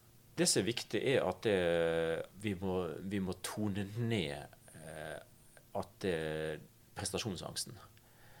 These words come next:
Så når jeg, når jeg får det først til å komme på den første samlingen, så er jo det veldig viktig, eh, at, eh, å få det til å skrive alle de første kurssamlingene, ikke sant? Og, og ikke, og ikke gjøre det så, så stort. Så det, det første oppgaven jeg får, er en sånn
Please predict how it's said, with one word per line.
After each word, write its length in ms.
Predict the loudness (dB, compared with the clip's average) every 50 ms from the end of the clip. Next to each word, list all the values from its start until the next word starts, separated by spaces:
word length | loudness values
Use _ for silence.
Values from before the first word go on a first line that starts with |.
| -14 -6
Så 140 | -4 0 2
når 120 | 4 4 4
jeg, 100 | 4 4
når 160 | 2 2 2
jeg 320 | 2 2 0 0 -2 -4 -2
får 240 | 4 8 10 10 10
det 100 | 10 8
først 220 | 4 2 2 2
til 120 | 0 0 0
å 40 | 0
komme 260 | 0 2 4 2 2 2
på 160 | 2 2 4 4 4 4 2 0 -4 -8 -14 -20 -20 -4 -2
den 120 | -2 0 0
første 300 | 0 -2 -2 0 0 0
samlingen, 540 | 2 2 2 2 2 2 2 2 2 0 -2 -6 -14 -18 -18 -18 -16 -16 -16 -14 -12 -12 -10 -10 -10 -8 -6
så 120 | -2 2 2
er 100 | 4 4
jo 80 | 4
det 80 | 4 4
veldig 220 | 4 4 4 2 0
viktig, 360 | 0 -2 -4 -6 -4 -2 -2 -2 -2
eh, 180 | -2 -2 -4 -6 -6 -6 -6 -6
at, 280 | -8 -8 -12 -12 -8 -6 -4
eh, 320 | -4 -4 -4 -4 -4 -6 -6 -8
å 80 | -10 -6
få 160 | -2 0 2 2
det 100 | 2 0
til 80 | 0
å 80 | 0 0
skrive 420 | 0 -2 -4 -4 -2 -2 0 0
alle 160 | 0 0 0
de 80 | 0 -2
første 220 | -4 -8 -8 -8 -8
kurssamlingene, 720 | -6 -4 -4 -4 -4 -4 -6 -6 -6 -8 -10 -12 -12 -14
ikke 160 | -12 -12 -10
sant? 240 | -10 -10 -10 -10 -8
Og, 140 | -8 -6 -2
og 180 | 0 0 0 0
ikke, 240 | 0 -2 -2 -2
og 100 | -2 -2
ikke 200 | 0 2 6 6
gjøre 200 | 8 8 8 6 4
det 80 | 2 2 0 -4 -14 -20 -20 -20 -20 -20 -20 -14 -8 -6
så, 200 | -4 -4 -2 -2
så 160 | -2 0 0
stort. 460 | 0 0 0 0 -2 -2 -4 -6 -6 -4
Så 120 | -2 0
det, 220 | 2 4 4 4 4
det 100 | 2 0
første 280 | 0 0 0 0 0 0
oppgaven 240 | 4 4 6 6 6
jeg 80 | 4
får, 140 | 2 2 4
er 100 | 4 4
en 100 | 2 2
sånn 200 | 2 2 0 0